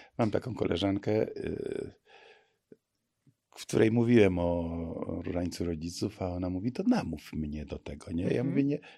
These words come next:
Speaker 1: ja nie mam ciebie zamiaru namawiać. Pokazuję ci, co to jest, jakie są skutki". No, znała naszego syna, mówi,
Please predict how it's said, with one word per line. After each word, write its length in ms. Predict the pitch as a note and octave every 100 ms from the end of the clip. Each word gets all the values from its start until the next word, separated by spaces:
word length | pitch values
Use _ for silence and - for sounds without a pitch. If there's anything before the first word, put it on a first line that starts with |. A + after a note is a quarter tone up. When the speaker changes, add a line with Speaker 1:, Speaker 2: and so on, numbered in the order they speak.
| -
Speaker 1:
ja 80 | C#3+
nie 120 | E3+
mam 180 | F3+ E3
ciebie 220 | D#3 C3+
zamiaru 420 | A#2+ G2+ A#2+ A#2
namawiać. 520 | G#2 E2+ D2+ D2+ - _ _ _ _ _ - _ _ _ _ - _ - -
Pokazuję 480 | A#2+ A#2+ G3+ D#3+ -
ci, 140 | E2
co 140 | -
to 120 | - E2+
jest, 280 | C#2+ -
jakie 220 | - - G#2
są 160 | G2+
skutki". 440 | - C#4+ - - - - - - _ - -
No, 80 | G3+
znała 280 | F#2+ F#2
naszego 300 | F2+ - F2
syna, 240 | - D#3 E2+
mówi, 300 | E2+ D2+